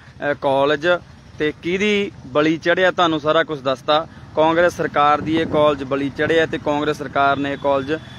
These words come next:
ਖਤਮ ਕੀਤਾ ਹੈ। ਤੇ ਮੈਂ ਆਮ ਆਦਮੀ ਪਾਰਟੀ ਨੂੰ, ਸਾਡੇ ਮੁੱਖ ਮੰਤਰੀ ਸਾਹਿਬ ਨੂੰ ਕਹਿਣਾ ਚਾਹੁੰਦੇ ਹਾਂ ਕਿ ਅਸੀਂ ਉਸ ਹਲਕੇ ਦੇ ਵਿੱਚ ਖੜ੍ਹੇ ਹਾਂ ਜਿੱਥੋਂ ਤੁਸੀਂ ਰਾਜਨੀਤੀ ਦੇ ਵਿੱਚ ਪਹਿਲੀ ਵਾਰੀ ਕੁੱਦੇ ਸੀ। ਇਸ ਹਲਕੇ 'ਚ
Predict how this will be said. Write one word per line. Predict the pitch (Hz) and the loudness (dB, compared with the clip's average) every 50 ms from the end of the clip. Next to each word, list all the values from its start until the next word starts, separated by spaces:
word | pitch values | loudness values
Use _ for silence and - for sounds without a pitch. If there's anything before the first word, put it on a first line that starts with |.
| - - | -18 -10
ਖਤਮ | - 160 156 160 185 185 | -4 -4 -2 0 -2 -2
ਕੀਤਾ | 165 160 180 156 - 202 190 | -2 -4 -6 -4 0 2 2
ਹੈ। | 190 180 175 - - - - - - | 2 2 0 -6 -14 -20 -18 -8 0
ਤੇ | - 185 185 185 | 2 4 4 4
ਮੈਂ | 180 180 180 175 | 4 4 4 4
ਆਮ | 170 160 160 165 170 | 4 4 4 4 4
ਆਦਮੀ | 170 165 165 175 | 2 2 2 -2
ਪਾਰਟੀ | 165 - - 156 151 151 127 - 165 165 | -2 0 2 2 2 2 0 0 -2 0
ਨੂੰ, | 165 165 165 165 165 - - - | 2 2 0 0 -2 -4 -8 -12
ਸਾਡੇ | - - 147 143 143 151 151 156 156 147 | -4 0 0 0 2 4 4 4 4 2
ਮੁੱਖ | 143 143 139 139 131 - 139 | 0 0 -2 -2 -4 -6 -4
ਮੰਤਰੀ | 147 156 151 143 - 160 156 | -2 -2 -2 -2 -2 -4 -6
ਸਾਹਿਬ | 139 - 151 156 160 165 | -2 0 2 2 2 2
ਨੂੰ | 170 165 160 - - - - - - - | 0 -2 -4 -6 -10 -20 -20 -20 -6 -2
ਕਹਿਣਾ | 165 170 180 190 180 | 0 2 2 2 2
ਚਾਹੁੰਦੇ | - - 170 180 185 190 | 2 0 0 0 2 0
ਹਾਂ | 190 170 | -2 -4
ਕਿ | - 190 185 180 165 | -2 0 2 2 2
ਅਸੀਂ | 151 131 165 | 2 0 -2
ਉਸ | 160 151 151 147 - 160 | -2 -2 -2 -4 0 0
ਹਲਕੇ | 156 151 143 - 160 | -2 -2 0 -2 -4
ਦੇ | 156 156 | -4 -2
ਵਿੱਚ | 151 143 - - | -6 -8 -10 -10
ਖੜ੍ਹੇ | - 156 151 165 | -8 -4 -2 -2
ਹਾਂ | 165 | -2
ਜਿੱਥੋਂ | 147 151 139 - 156 156 | -2 -4 -6 -4 -6 -8
ਤੁਸੀਂ | 135 - 151 - - 165 170 180 - - - - - - - 143 | -6 -6 -12 -6 -2 0 0 0 0 -4 -10 -18 -20 -12 -6 -2
ਰਾਜਨੀਤੀ | 151 160 156 156 156 156 160 156 143 - 156 | 2 2 4 4 2 2 0 -2 -4 -4 -4
ਦੇ | 156 | -4
ਵਿੱਚ | 160 156 127 - - - | -4 -4 -6 -8 -8 -2
ਪਹਿਲੀ | 175 190 214 226 233 220 | -2 0 2 2 2 2
ਵਾਰੀ | 196 175 160 | 2 2 0
ਕੁੱਦੇ | 143 - 151 131 120 143 147 | 0 -4 -8 -4 -2 -2 -2
ਸੀ। | 131 131 165 180 - - _ - _ _ _ - | -2 -4 -6 -8 -8 -12 _ -20 _ _ _ -2
ਇਸ | 156 160 170 170 - | 0 0 0 0 -2
ਹਲਕੇ | 160 156 156 156 - - 170 175 | -2 0 0 0 0 -2 -2 -2
'ਚ | 151 180 | 0 2